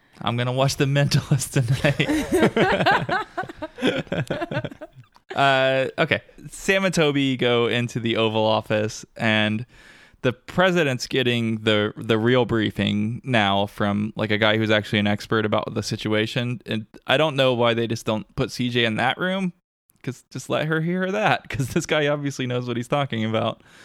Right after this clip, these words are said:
He's explaining, like, what assets are in the field, like, how they're moving, timelines, that,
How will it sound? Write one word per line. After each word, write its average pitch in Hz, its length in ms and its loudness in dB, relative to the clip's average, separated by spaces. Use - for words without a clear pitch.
He's 127 120 0
explaining, 139 480 0
like, 110 180 0
what 117 280 0
assets 120 420 2
are 120 120 2
in 117 80 0
the 113 60 0
field, 113 720 2
like, 110 160 -2
how 113 220 0
they're 110 120 2
moving, 110 680 0
timelines, 110 960 -2
that, - 220 -6